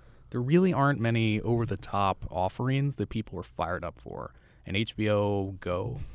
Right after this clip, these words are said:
is one of them. And, and, you know, I'm sure this has been discussed many times on the show. I know we've talked about this in the past.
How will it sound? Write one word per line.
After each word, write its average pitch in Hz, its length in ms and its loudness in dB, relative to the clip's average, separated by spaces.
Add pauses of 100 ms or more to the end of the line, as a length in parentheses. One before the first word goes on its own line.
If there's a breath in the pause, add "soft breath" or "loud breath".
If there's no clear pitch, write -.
(120)
is 101 140 -4
one 92 220 -4
of 101 60 -4
them. 123 180 0
And, 101 240 0 (320 soft breath)
and, 98 220 -2
you 98 40 -2
know, 92 160 0
I'm 90 140 -2 (420)
sure 110 400 4
this 98 180 -2
has 92 100 -6
been 92 160 -4
discussed 92 400 -4
many 107 240 2
times 98 260 -2
on 92 80 -8
the 90 80 -10
show. 98 240 -2
I 95 40 -4
know 92 100 -6
we've 92 180 -10
talked 92 220 -10
about - 180 -10
this - 140 -16
in 107 100 -18
the - 60 -8
past. 95 180 -6